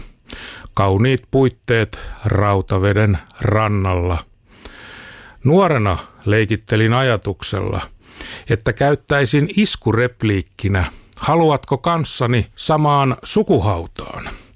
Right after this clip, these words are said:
Kaverit sanoivat, että olet hullu, jos tuollaisia höpiset. Enhän minä nuori, ujo poika, moisia uskaltanut lopulta puhua,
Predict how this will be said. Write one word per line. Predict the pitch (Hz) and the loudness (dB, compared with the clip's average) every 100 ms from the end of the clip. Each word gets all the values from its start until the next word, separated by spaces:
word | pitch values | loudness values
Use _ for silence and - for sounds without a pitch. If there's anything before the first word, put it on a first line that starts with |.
| - - - - - | -20 -20 -20 -20 -4
Kaverit | 156 160 139 101 | 0 2 0 -2
sanoivat, | - 117 110 104 92 98 - - - | -2 0 2 2 0 -4 -8 -14 -8
että | 104 - 104 | -8 -2 0
olet | 117 139 - | 0 0 0
hullu, | 120 110 87 85 80 - - | 2 2 2 -2 -6 -10 -4
jos | 104 - - | -2 -2 0
tuollaisia | 101 92 95 95 82 110 104 - - | 0 2 0 -2 -2 -4 -4 -8 -10
höpiset. | - 92 - - - - - - - - - - - - | -4 -4 -4 -8 -10 -12 -18 -20 -20 -18 -16 -16 -16 -4
Enhän | 98 87 113 | 0 2 4
minä | 120 123 123 | 4 2 2
nuori, | 120 120 117 113 107 - - | 4 4 4 2 0 -4 -4
ujo | 110 113 107 | 2 2 2
poika, | - 107 101 - 98 - | 2 2 2 0 -4 -2
moisia | 104 104 95 107 101 | 2 2 2 2 2
uskaltanut | 101 - 101 95 101 92 - | 2 0 -2 0 0 0 0
lopulta | 101 - 92 - - | 0 0 -2 -4 -2
puhua, | 123 131 117 135 135 | 2 4 4 4 4